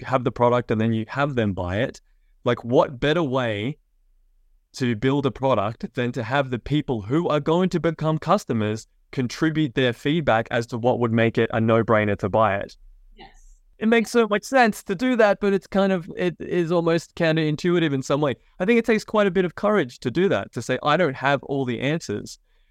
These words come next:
Speaker 1: I was listening to a book by Dan Sullivan last night, actually,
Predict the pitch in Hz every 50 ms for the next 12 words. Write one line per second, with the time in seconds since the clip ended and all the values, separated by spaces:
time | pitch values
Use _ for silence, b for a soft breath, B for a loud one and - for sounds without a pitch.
0 | _ _ - 120 123 127 151 147 - 147 139 131 - - 127 117 107 135 - -
1 | _ - 117 117 110 120 120 117 113 - - 143 156 160 131 117 107 101 101 98
2 | 90 110 110 113 - - 113 107 110 107 104 110 107 - - 104 110 127 135